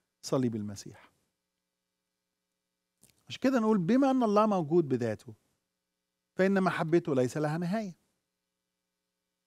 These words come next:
هل هناك نهاية لمحبة الله؟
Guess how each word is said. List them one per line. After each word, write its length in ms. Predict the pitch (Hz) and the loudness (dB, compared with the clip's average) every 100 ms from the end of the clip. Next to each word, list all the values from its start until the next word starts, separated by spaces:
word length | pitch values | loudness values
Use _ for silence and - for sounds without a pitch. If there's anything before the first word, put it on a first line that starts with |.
| _ _ _ _ _ | _ _ _ _ _
هل 200 | - 151 | 0 2
هناك 300 | 139 156 175 - _ - | 4 2 2 -4 _ -2
نهاية 360 | 127 151 214 | 2 4 4
لمحبة 440 | 196 165 - 185 180 175 | 4 0 -4 -4 -4 -2
الله؟ 300 | 196 233 | -2 -2